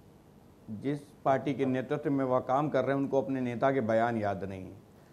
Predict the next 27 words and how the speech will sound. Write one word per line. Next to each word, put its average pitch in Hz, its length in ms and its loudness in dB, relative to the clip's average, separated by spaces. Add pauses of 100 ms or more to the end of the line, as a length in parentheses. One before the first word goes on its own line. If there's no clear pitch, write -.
(120)
साफ 151 360 4
तौर 156 200 4
पे 160 120 0
बहुजन 135 360 0
समाज 131 260 -2
पार्टी 127 340 0
के 127 80 -2
नेता 120 300 0
ने 123 140 -2
कहा 113 260 -2
था 143 260 -8 (480)
कि 147 120 2
अगर 143 260 6
हम, 135 280 0
अ, - 40 -12 (500)
अब 127 60 2
मुझे 135 280 4
बदला 127 320 4
लेने 143 220 2
के 147 60 0
लिए 160 140 2
मैं 143 260 0
भाजपा 131 300 2
के 131 80 0
साथ 113 180 -2
चली 104 260 -6
जाऊंगी। 98 420 -10